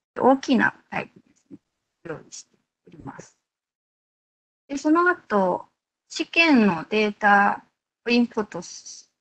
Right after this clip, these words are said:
するところが現れますが、ここで使われる試験のデータです。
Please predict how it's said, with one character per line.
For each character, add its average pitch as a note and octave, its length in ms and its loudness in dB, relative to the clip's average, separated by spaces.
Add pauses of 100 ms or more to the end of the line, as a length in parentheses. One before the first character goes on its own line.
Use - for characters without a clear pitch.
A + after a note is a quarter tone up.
(840)
す G#3+ 100 -6
る G3 80 -2
と G3+ 140 -2
こ G3+ 160 -4
ろ G3 160 0
が F#3 180 4
現 G3 240 4
れ G3+ 120 0
ま G3+ 160 -2
す - 140 -20
が、 E3 300 -2 (240)
こ E4 120 -10
こ D4+ 40 -2
で G#3+ 300 2 (320)
使 C4 200 -2
わ C4 120 4
れ C4+ 140 2
る C4 100 -2
試 - 160 -10
験 C4+ 260 2
の F#3 80 -6
デ F3+ 180 -12
ー - 60 -20
タ F#3+ 180 -4
で F#3+ 140 -10
す。 E3 240 -20